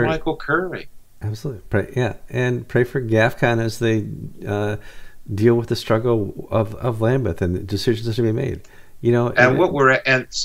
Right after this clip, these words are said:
Speaker 2: the specific prayer that we're asking for is that God's will be made known and they,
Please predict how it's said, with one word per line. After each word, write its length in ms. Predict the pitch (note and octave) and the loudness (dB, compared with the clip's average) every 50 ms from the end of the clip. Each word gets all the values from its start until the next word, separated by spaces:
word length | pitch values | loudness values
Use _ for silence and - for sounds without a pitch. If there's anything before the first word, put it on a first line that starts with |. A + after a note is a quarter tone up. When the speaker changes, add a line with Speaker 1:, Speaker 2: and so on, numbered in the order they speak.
| - - | -4 -4
Speaker 2:
the 80 | C3+ | -4
specific 600 | A#2 - - - B2+ - - E3 - F3+ - - - | -4 -4 -4 -2 -2 0 0 0 0 -2 -4 -4 -4
prayer 340 | - F3 F#3+ G#3 G3 D#3+ | 0 2 4 4 4 2
that 160 | - A2+ E2+ E2 | 2 0 0 0
we're 160 | G2+ F#2+ E2 | -2 0 0
asking 460 | A2 C#3 E3+ E3+ - - D3 B2+ A2 | 0 0 -2 -2 -6 -8 -8 -8 -8
for 300 | - - - E2+ F2 F2 | -10 -8 -6 -6 -4 -2
is 260 | - G2 G#2 G2+ - | -2 -2 -2 -2 -2
that 180 | - G#2 - - | -2 -2 -2 -2
God's 400 | - A2 A#2 B2+ C3 A#2+ - - | -2 0 0 0 0 -2 -2 0
will 220 | A#2+ A2+ A#2 A#2 | 0 2 2 0
be 120 | A#2+ A#2+ A2 | -2 -4 -2
made 300 | A2 G#2 G#2+ A2+ G#2 - | 0 0 0 0 -2 -2
known 360 | G2 G2 B2 D3 D3+ B2+ G2 | -2 -2 -2 -2 -4 -4 -4
and 120 | E2 E2 E2 | -4 -2 0
they, 140 | F2 F#2+ | 0 0